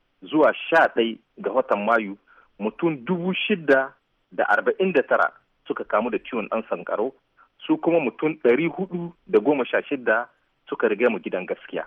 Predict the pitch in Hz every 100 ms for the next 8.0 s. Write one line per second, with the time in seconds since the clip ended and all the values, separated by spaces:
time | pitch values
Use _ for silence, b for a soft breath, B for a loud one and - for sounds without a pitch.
0 | _ _ _ _ _ - 104 113 107 143
1 | 165 165 - _ - 104 101 107 156 143
2 | 107 110 135 175 135 110 - 117 113 98
3 | 117 - - 117 95 110 98 95 123 -
4 | b b _ - 151 160 - 131 131 117
5 | 107 120 - 107 123 110 110 113 104 165
6 | 175 170 _ _ _ - 151 127 120 -
7 | 156 120 - - 113 - 151 131 113